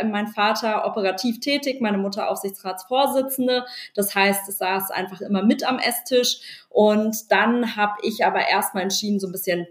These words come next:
wegzugehen, habe zwar B W L studiert und das in Köln, aber habe mich eigentlich nicht so viel mit dem Familienunternehmen beschäftigt, habe das dann erst wieder gestartet während meines Masterstudiums an der Zeppelin-Universität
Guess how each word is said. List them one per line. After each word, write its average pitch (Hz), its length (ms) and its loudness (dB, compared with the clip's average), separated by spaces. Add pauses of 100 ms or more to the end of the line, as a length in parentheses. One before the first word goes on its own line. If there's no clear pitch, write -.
(160)
wegzugehen, 233 800 0
habe 208 240 0
zwar 190 240 0
B 190 120 4
W 175 60 2
L 202 220 4
studiert 208 440 -2
und 190 80 -6
das 175 200 -6
in 180 100 -10
Köln, 254 460 4 (200)
aber 202 200 4
habe 202 120 2
mich 208 120 -2
eigentlich 196 240 0
nicht 196 160 -4
so 240 120 -2
viel 262 160 -2
mit 233 140 0
dem 220 100 -4
Familienunternehmen 208 680 0
beschäftigt, - 720 -2 (340)
habe 226 260 4
das 220 320 2
dann 226 300 2
erst 240 340 0
wieder 214 160 2
gestartet 202 540 -2
während 202 320 0
meines 180 260 -4
Masterstudiums 226 720 -4
an 180 60 -6
der 185 120 -6
Zeppelin-Universität 226 1120 -2